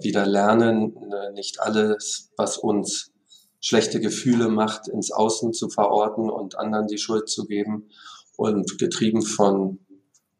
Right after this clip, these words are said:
Emotionen und vermeintlichen Bedürfnissen und, äh, äh, so weiter, ähm,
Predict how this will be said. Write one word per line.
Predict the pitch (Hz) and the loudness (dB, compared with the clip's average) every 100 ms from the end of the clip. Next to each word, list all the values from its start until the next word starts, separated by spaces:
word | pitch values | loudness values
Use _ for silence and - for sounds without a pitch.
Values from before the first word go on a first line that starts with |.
| _ _ | _ _
Emotionen | - 104 104 101 - 113 110 113 110 110 104 | 0 2 2 2 2 4 4 4 2 0 -2
und | - 101 - | -4 -6 -2
vermeintlichen | 101 95 101 113 113 101 104 | 0 2 2 2 -2 -4 -4
Bedürfnissen | 101 104 104 104 104 101 104 101 104 | -4 0 0 0 -4 -4 -4 -4 -4
und, | - 101 101 - - | -6 -8 -12 -14 -10
äh, | 98 95 95 | -6 -2 -2
äh, | 95 - 98 98 95 - - - - - | -2 -6 -4 -4 -4 -8 -12 -18 -16 -18
so | - 101 | -2 2
weiter, | 98 101 107 101 - - - - - _ - | 4 4 6 4 2 -10 -20 -20 -20 _ -6
ähm, | 104 101 101 90 - | -4 0 -2 -4 -10